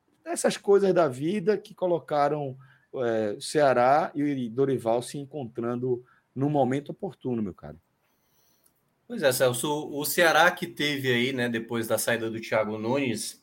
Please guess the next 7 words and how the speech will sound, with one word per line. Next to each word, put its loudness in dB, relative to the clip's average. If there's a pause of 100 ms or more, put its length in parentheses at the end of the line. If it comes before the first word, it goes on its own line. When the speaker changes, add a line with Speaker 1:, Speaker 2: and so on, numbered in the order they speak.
(160)
Speaker 2:
era 4
complicado 6
ter 2
a 6
continuidade -2
do -10
trabalho. 2